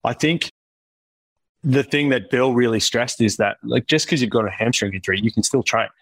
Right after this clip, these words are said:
you can still do things. So I think we don't often in rehab do enough training, obviously working around the site and making sure the conditioning's done. So, and his whole adage of "get him to bed tired" is like, you know, there's no reason they should come in and just spend thirty minutes on a physio table and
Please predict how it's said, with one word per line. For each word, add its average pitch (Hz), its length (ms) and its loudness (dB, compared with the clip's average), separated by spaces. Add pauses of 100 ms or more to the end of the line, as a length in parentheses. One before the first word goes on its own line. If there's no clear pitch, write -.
(220)
you 113 140 2
can 107 100 0
still - 300 0
do 101 180 0
things. 107 260 -4
So 110 320 2
I 117 60 -2
think 156 260 -2
we 147 140 2
don't 123 300 -2
often 123 260 0
in 113 100 4
rehab 107 380 0
do 104 160 0
enough 95 300 -2
training, 135 480 0
obviously 127 320 0
working 117 380 2
around 104 280 2
the 107 80 0
site 110 380 0
and 110 80 0
making 104 240 -2
sure 107 180 0
the 101 80 2
conditioning's 107 680 0 (540)
done. 120 240 0
So, 110 300 2
and 110 340 0
his 127 220 2
whole 117 200 0
adage 110 280 0
of 92 100 -4
"get 104 140 -2
him 101 100 -2
to 98 80 2
bed 92 180 -2
tired" 110 360 0
is 95 100 -6
like, 98 180 -2 (100)
you 117 140 4
know, 95 140 0 (720)
there's 131 180 2
no 147 120 2
reason 123 300 2
they 107 100 2
should 107 180 -2
come 107 220 -2
in 104 80 0
and 98 100 -2
just 101 160 0
spend 104 400 -2
thirty 104 200 0
minutes 101 220 -2
on 98 140 0
a 92 60 -2
physio 101 360 2
table 95 340 0
and 92 140 -4